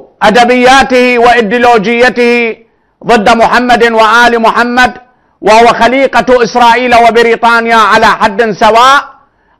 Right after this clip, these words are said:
ألا لعنة الله على الظالمين. هل نحن غير مبصرين أم متعمدين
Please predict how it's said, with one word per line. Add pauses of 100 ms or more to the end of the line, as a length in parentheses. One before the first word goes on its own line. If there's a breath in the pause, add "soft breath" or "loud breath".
(140)
ألا
لعنة
الله
على
الظالمين. (580)
هل
نحن (400)
غير
مبصرين (520)
أم
متعمدين